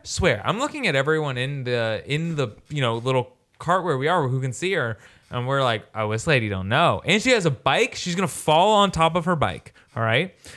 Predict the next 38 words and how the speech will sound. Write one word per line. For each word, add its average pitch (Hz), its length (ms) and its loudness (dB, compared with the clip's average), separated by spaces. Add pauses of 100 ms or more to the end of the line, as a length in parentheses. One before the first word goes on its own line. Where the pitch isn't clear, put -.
(200)
So 156 180 2
I'm 170 200 0
like, 147 260 -2
I'm 247 220 0
the 240 80 4
one 196 120 2
in 170 100 0
front 165 220 0
of 147 60 -2
her. 127 100 0
I'm 107 160 -8
like, 98 320 -10
trying 151 200 -4
to 175 60 -2
get 147 60 0
her 117 80 0
attention. 113 320 -8
I'm 92 60 -14
like, - 200 -18
"Hey, 117 600 -4
hey." 117 360 -4 (200)
Uh, 101 320 -6
and 135 100 -2
it's 156 120 0
about 165 420 0
to 143 80 -2
go. 127 440 0 (440)
We're 202 140 4
about 170 320 0
to 170 60 -4
go. 147 200 4
I'm 117 100 -4
like, 107 180 -6
"Hey." 151 460 -4
I'm 127 160 -6
like, 120 180 -4 (800)
"All 110 60 -4
right." 170 360 0